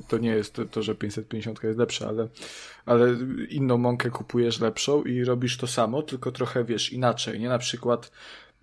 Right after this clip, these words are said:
a troszkę soli dodasz, żeby tak ten, tą czekoladę potem, jak tam sobie posmarujesz, ten naleśnik, to żeby ta czekolada bardziej wybrzmiewała w kontraście, nie?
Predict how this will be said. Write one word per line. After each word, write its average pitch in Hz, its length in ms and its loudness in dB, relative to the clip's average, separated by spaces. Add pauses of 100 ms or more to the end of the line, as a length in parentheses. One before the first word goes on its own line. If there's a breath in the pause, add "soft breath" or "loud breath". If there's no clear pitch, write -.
(260)
a 202 140 10
troszkę 214 420 8
soli 139 360 10
dodasz, 113 360 4
żeby 127 240 0
tak 135 240 -2
ten, 139 280 2 (540 soft breath)
tą 147 140 6
czekoladę 151 560 10
potem, 123 360 0
jak 117 220 0
tam 113 220 0
sobie 117 260 0
posmarujesz, 143 760 4
ten 120 160 2
naleśnik, 139 840 0 (320 soft breath)
to 123 120 -4
żeby 127 180 2
ta 127 120 4
czekolada 131 460 4
bardziej 127 260 4
wybrzmiewała 127 640 6
w - 80 -6
kontraście, - 680 -4
nie? 110 200 -4